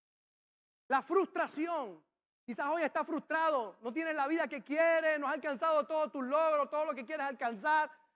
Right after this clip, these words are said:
la salud, no tienes la salud que quieres, no tienes el matrimonio que quieres, no tienes, eh, la estabilidad en tu familia que quieres, y la frustración no es mala. Toma acción, porque ya tú eres bendecido.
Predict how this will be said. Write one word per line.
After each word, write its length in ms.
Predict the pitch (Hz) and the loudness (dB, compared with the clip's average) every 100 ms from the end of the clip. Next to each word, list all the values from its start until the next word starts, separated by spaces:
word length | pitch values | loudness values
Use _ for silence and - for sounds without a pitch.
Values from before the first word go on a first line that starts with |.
| _ - | _ 0
la 80 | 254 | 0
salud, 480 | 269 240 330 339 269 _ | 2 0 2 2 0 _
no 120 | 277 | -2
tienes 220 | 285 349 339 | 2 2 2
la 140 | 302 | 0
salud 340 | 285 277 320 | 0 0 0
que 160 | 302 262 | 0 -2
quieres, 480 | 285 330 330 311 - - _ _ 254 | 2 4 6 4 0 -8 _ _ -2
no 120 | 311 | 2
tienes 220 | 359 320 | 4 2
el 60 | 302 | 2
matrimonio 560 | 294 262 254 339 320 | 2 0 4 4 4
que 160 | 269 226 | 0 0
quieres, 440 | 302 330 320 302 - _ _ | 2 4 4 2 -2 _ _
no 180 | 254 349 | 2 4
tienes, 640 | 330 381 320 254 233 - _ _ _ | 6 6 4 0 -4 -8 _ _ _
eh, 160 | 277 294 | -4 0
la 120 | 294 | 0
estabilidad 680 | - 294 285 277 262 339 349 | 0 0 2 2 2 4 4
en 100 | 302 | 2
tu 80 | 294 | 0
familia 380 | 285 294 339 294 | 0 2 2 2
que 160 | 294 | 0
quieres, 480 | - 311 339 339 277 - _ _ _ - | 0 4 6 6 2 -6 _ _ _ 0
y 60 | |
la 120 | 320 262 | 2 2
frustración 480 | 294 311 - 330 | 2 0 0 0
no 100 | 349 | 4
es 60 | 311 | 4
mala. 640 | 262 311 370 349 202 - _ _ _ _ _ - | 4 4 6 6 4 0 _ _ _ _ _ 4
Toma 240 | 330 359 | 6 6
acción, 760 | 330 - 240 294 370 349 214 - _ _ _ _ _ _ _ _ _ _ _ _ _ _ _ _ - | 2 0 2 8 8 8 4 -6 _ _ _ _ _ _ _ _ _ _ _ _ _ _ _ _ -4
porque 280 | 294 294 226 | -2 -2 0
ya 220 | 294 320 | 0 0
tú 160 | 311 | 2
eres 180 | 339 339 339 | 4 6 4
bendecido. 920 | 320 302 262 285 339 370 381 320 | 4 4 2 6 8 10 10 8